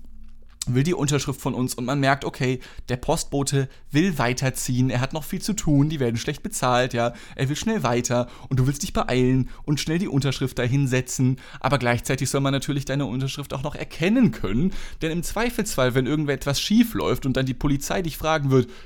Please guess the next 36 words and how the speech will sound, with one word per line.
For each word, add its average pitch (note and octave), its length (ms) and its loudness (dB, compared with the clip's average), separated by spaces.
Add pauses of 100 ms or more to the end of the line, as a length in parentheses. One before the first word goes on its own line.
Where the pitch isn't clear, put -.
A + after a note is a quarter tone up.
"Ist A#2 160 0
das A#2+ 120 2
Ihre A#2+ 160 6
Unterschrift?", C#3+ 580 4 (280)
und - 100 -4
dann D3 100 4
musst E3+ 180 2
du E3 60 2
halt D#3+ 140 2
sagen, D#3 260 2
"Ich F3+ 200 -2
weiß F4 300 2
es - 160 4
nicht", - 440 0 (200)
ja? C3+ 260 6 (240)
Denn F3+ 120 0
es F#3 140 2
könnte G3+ 360 0
alles G#3+ 360 6
sein. - 340 -6 (240)
Und D3+ 160 0
dementsprechend F#3 680 0
befindet A3 480 -2
man F#3+ 120 -2
sich F3 160 -6
immer A3 240 2
in C#3+ 100 0
diesem D3 220 0
kleinen, G#4 460 0 (200)
aber - 180 -2
doch G3 180 -2
feinen G3 380 2
Spagat C3 600 0 (240)
dessen, C#3+ 260 2
dass A#2+ 180 2
man A#2+ 240 2